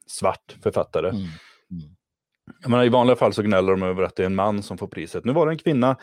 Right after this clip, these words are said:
Speaker 1: ja, men då var det ju för jävligt för hon hade fel hudfärg. Det är liksom aldrig så här att, ja, men det, det människan har skrivit är bra eller någonting, utan det är alltid bara funderingar på vad människan är för någonting. Vilket,
Speaker 2: Mm.
Speaker 1: vilket jag också brukar kunna ha.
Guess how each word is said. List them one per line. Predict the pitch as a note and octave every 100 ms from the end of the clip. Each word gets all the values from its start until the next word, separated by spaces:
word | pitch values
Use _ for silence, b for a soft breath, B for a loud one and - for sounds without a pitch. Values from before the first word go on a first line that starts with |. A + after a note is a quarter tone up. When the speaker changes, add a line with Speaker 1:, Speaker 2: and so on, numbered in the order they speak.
| B B
Speaker 1:
ja, | B2+
men | B2+
då | A#2+
var | A2+ A2
det |
ju | G2+
för | A#2
jävligt | A2 F#2+ F#2+ F#2
för | G2
hon | G2
hade | F#2+ F#2+
fel | - F#2
hudfärg. | F#2+ G#2 F#2+ - G#2+ G2+ B B B
Det | -
är |
liksom | A2+ B2
aldrig | D3 D3+ G#2+ A2+ F#3 -
så |
här | F#2+
att, | F#2+
ja, | A#2+
men | B2 A2+ G#2 G#2+
det, | A2+
det | G2 A2+ G#2 G2
människan | G#2 G#2+ F#2 G2
har | G2
skrivit | - C#3+ C3 B2 C3+
är |
bra | B2+ B2 B2
eller | A#2 A2
någonting, | A#2 A#2 A#2 A2
utan | G2 G#2
det | G#2+
är | -
alltid | C#3+ - F3
bara | E3+ A2+ G2+ - b b b b _ -
funderingar | B2+ A#2+ B2+ A#2+ A2 G#2
på | G2 A2 G#2 G2+ F#2 D2+ E2 G2 G2+
vad | G#2+ G#2
människan | G#2+ G2+ F2+ G2+
är | D#3 B2
för | G#2
någonting. | G2 F2+ G#2 - _ _ _
Vilket, | C#3 C3+ A2+
Speaker 2:
Mm. | A2 B B B _ _
Speaker 1:
vilket | C3 C3 C3 A#2+ _ _
jag | D3 B2+ B2
också | G3 - A3+
brukar | D3 C3+ -
kunna | C#3 A2+
ha. | F#2 -